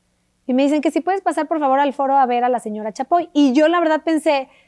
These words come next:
dije, "Pues me van a pedir una entrevista o algo, ¿no? O sea, que vaya a entrevistar a alguien". Y ya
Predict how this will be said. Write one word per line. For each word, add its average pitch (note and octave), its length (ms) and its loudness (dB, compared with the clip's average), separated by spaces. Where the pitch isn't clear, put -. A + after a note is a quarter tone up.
dije, A#3+ 220 -2
"Pues G#3+ 160 -2
me G#3+ 80 -4
van G#3 180 -4
a A3 80 -8
pedir G#3+ 340 -4
una G3+ 200 -4
entrevista F#3 720 -6
o A#3 140 -4
algo, C#4 220 -2
¿no? G3+ 220 -10
O A#3+ 40 -10
sea, F#3 140 -12
que F#3 100 -10
vaya F3+ 140 -10
a - 80 -8
entrevistar F#3+ 320 -18
a F3 60 -18
alguien". F3 200 -20
Y D4 80 -2
ya G#4+ 60 0